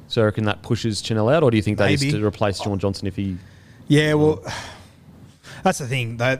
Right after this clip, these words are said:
Speaker 2: they've got Metcalf and they've got Volkman arriving. You would ha-, I, I, I think it's safe to assume they will at least lose one of Walsh, Nikorima, or C H C.
Speaker 1: I, I think Nikorima's probably on the way out.
Speaker 2: Yeah, I think Nikorima's
Speaker 1: Yeah.
Speaker 2: close to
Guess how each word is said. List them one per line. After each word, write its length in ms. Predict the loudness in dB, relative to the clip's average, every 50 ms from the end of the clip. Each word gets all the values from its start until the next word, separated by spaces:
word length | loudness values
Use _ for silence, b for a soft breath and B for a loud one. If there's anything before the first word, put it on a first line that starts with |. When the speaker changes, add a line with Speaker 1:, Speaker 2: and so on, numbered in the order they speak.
| -4 -2
Speaker 2:
they've 160 | -2 0 2
got 140 | 2 0 2
Metcalf 560 | 2 0 0 0 -2 0 2 2 2 2 0
and 140 | -2 -2 -2
they've 100 | -4 -2
got 160 | -4 -6 -6
Volkman 380 | -4 -4 -4 -4 -4 -8 -10 -8
arriving. 460 | -4 -2 -2 0 0 0 -2 -4 -8 -8 -12 -18 -14 -2
You 120 | 2 2 2
would 100 | 4 2
ha-, 180 | 0 -2 -4 B B B B B B
I, 40 | -4 -4 0 2
I, 100 | 0 2 4 2
I 20 |
think 120 | 2 2 0
it's 120 | -2 -4
safe 280 | -2 0 0 0 0 0
to 120 | -2 -2 -2
assume 380 | -2 -2 -2 0 0 0 2
they 100 | 0 2
will 160 | 2 0 0
at 140 | -2 -6 -4
least 360 | 0 0 2 2 0 -2 -4
lose 300 | -2 -2 -2 -2 -2 -4
one 320 | -6 -2 0 0 2 2 2
of 400 | 0 0 0 0 -2 -4 -8 -14 B B B B B B B B B B B B -2
Walsh, 380 | 0 0 0 0 -4 -6 -4 -2
Nikorima, 680 | -2 0 0 0 0 2 0 0 0 0 -2 -2 -4 -6 -18 -20 -14 -6
or 140 | -4 -2 -2
C 160 | 0 -2 -2
H 280 | -2 -2 -4 -6 -6 -6
C. 60 | -6 -8 B B B B B B B B B -2
Speaker 1:
I, 160 | 0 0 0 0 0
I 120 | 0 0 2
think 220 | 2 0 2 2
Nikorima's 540 | 2 0 2 2 2 4 4 4 2 0 -2
probably 500 | -2 -2 -2 0 2 2 2 2 0 -2 -6 -8 -4
on 140 | -2 -2
the 60 | 0 2
way 220 | 2 2 2 2
out. 160 | 2 0 0
Speaker 2:
Yeah, 140 | 0 -2 -2
I 80 | 0 0
think 180 | -2 -2 -2
Nikorima's 540 | -4 -2 -2 -2 0 0 0 0 -2 -2 -6
Speaker 1:
Yeah. 60 | -6 -6
Speaker 2:
close 180 | -6 -6 -6 -8
to 120 | -12 -14